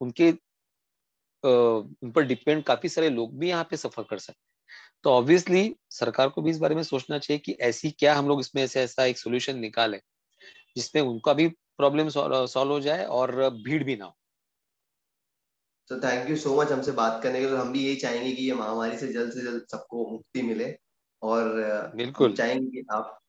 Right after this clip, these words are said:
Speaker 2: healthy रहें और ऐसे ही entertain करते रहें, सारी team तारक मेहता की। और जल्द
Speaker 1: जी, जी,
Speaker 2: सेट पे
Speaker 1: बिल्कुल,
Speaker 2: मिले
Speaker 1: यस।
Speaker 2: हम, सेट पे हमें बुलाएं, Set पे हम आएं आपसे मिलने के लिए।
Speaker 1: यस।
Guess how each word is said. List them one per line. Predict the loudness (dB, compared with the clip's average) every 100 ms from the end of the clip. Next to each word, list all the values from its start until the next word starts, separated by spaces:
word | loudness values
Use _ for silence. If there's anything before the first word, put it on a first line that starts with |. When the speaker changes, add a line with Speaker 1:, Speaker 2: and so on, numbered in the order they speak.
| _ _ -6
Speaker 2:
healthy | -2 0 2
रहें | 2 2
और | 0
ऐसे | 0 -2 -4
ही |
entertain | -4 -4 -4 -4
करते | -6 -6 -6
रहें, | -6
सारी | -4 -2 -2
team | -4 -6 -4
तारक | -4 -4 -6
मेहता | -10 -12
की। | -16 -20 -20 _ _ _ -8
और | -2
जल्द | 2
Speaker 1:
जी, | 4
जी, | 4
Speaker 2:
सेट | 4 4
पे | 4
Speaker 1:
बिल्कुल, | 2 2
Speaker 2:
मिले | 0
Speaker 1:
यस। | -2
Speaker 2:
हम, | -4
सेट | -4 -4
पे | -4 -2
हमें | -2 -2
बुलाएं, | -4 -6 -10 -16 _ _ _
Set | -2 0
पे | 0
हम | 0
आएं | 0 0
आपसे | -2 -6 -6
मिलने | 2 6 6
के | 4
लिए। | -6
Speaker 1:
यस। | -6